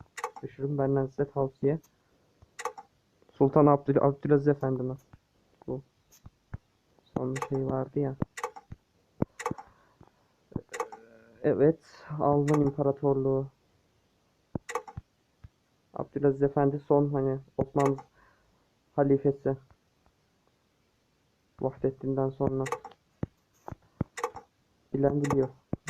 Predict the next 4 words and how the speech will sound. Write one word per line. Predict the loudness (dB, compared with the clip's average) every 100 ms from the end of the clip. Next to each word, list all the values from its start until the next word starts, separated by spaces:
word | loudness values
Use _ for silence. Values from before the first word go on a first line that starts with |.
| -8 -8 -20 _ -16 -10 -10 -10 -14 -10
Çok | -4 0
detaya | 2 4 4
girmeyeceğim. | 2 -4 -8 -8 -10 -10 -14 _ _ _ _ _ _ 2
Evet. | 2